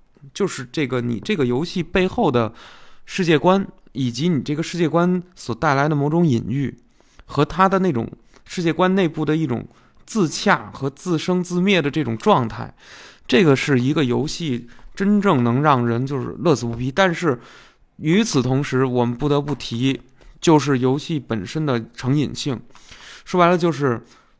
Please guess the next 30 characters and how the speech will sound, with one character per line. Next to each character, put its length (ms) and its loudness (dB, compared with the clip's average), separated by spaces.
那 160 6
个 140 6
世 240 0
界 160 4
观 260 2
下， 360 -4
配 220 6
合 180 2
上 220 4
了 100 2
那 320 2
个 240 0
成-， 200 -8
让 260 4
你 140 4
成 260 -2
瘾 160 2
的 100 -4
玩 220 0
法， 200 -6
让 180 0
你 60 -2
放 240 -4
不 40 -6
下 200 0
手 180 -2
柄 140 -2
的 80 -6
玩 260 -6
法， 320 -12